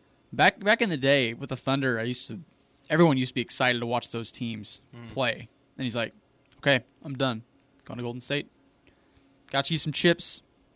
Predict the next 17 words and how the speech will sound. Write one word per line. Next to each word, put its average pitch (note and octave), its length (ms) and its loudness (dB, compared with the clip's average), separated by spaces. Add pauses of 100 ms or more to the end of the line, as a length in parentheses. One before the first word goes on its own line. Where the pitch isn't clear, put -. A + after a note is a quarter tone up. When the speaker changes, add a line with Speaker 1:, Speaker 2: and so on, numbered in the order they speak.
(160)
Speaker 1:
It's - 100 -12
like, C#3+ 220 -8
"Okay, F3 300 6 (180)
now D3+ 140 6
I'm D#3 60 6
going D3+ 180 4
to C#3+ 40 -4
Brooklyn." B2+ 420 -4 (500)
Didn't F#3+ 200 6
work F#3+ 220 6
out. G3 300 4 (880)
So D3 220 8
I C#3+ 160 2
feel F#3+ 180 2
like D#3+ 200 4
either G3+ 240 6
way, D3+ 480 4